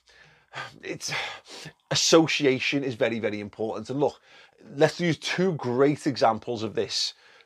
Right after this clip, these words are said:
two great examples of this, um, in, in, in just in the last year alone, where Liverpool have used greater associations to help grow the brand. The first one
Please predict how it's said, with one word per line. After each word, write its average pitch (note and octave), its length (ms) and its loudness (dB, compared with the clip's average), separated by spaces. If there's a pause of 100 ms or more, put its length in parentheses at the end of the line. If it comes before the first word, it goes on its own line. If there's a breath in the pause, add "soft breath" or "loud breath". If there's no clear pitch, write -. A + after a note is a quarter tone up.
(140)
two E3+ 260 6
great A#2+ 260 4
examples G#2 460 0
of G#2+ 60 -2
this, G2+ 180 -4 (260 loud breath)
um, G#2+ 360 2 (100)
in, A#2+ 260 -4
in, A#2+ 300 -4
in A2+ 400 -6
just C#3 200 -6
in C#3 80 -2
the C#3 80 2
last C3+ 200 0
year A#2+ 380 -2
alone, G#2+ 320 -2
where A2+ 120 0
Liverpool A2+ 560 0
have G#2+ 380 -6
used G#2+ 500 -6 (360 soft breath)
greater A#2+ 400 0
associations G2+ 840 -4
to A2 80 -10
help G#2+ 240 -4
grow G#2+ 420 -4
the G#2+ 80 -12
brand. F2 380 -6 (640 soft breath)
The - 80 -8
first G#3 440 6
one A2 260 2